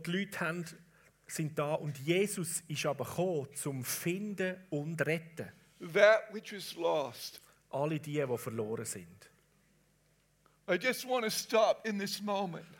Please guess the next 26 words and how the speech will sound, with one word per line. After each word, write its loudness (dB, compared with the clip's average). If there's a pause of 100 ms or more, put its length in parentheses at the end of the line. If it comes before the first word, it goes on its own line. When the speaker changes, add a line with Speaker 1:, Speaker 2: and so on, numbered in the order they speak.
Speaker 1:
Und -12
ich -6
will 2
kurz -4 (260)
innehalten -2
in -6
diesem -2
Moment. -6 (480)
Speaker 2:
And -4
just 0
encourage 0
all 10
of 0
us -6
Speaker 1:
Und -2
uns 4
alle 2
zusammen 0
ermutigen, -2 (1500)
Speaker 2:
to -2
be 2
sensitive 0 (540)
Speaker 1:
dass 0
wir 2 (160)
sensibel 0
sind -4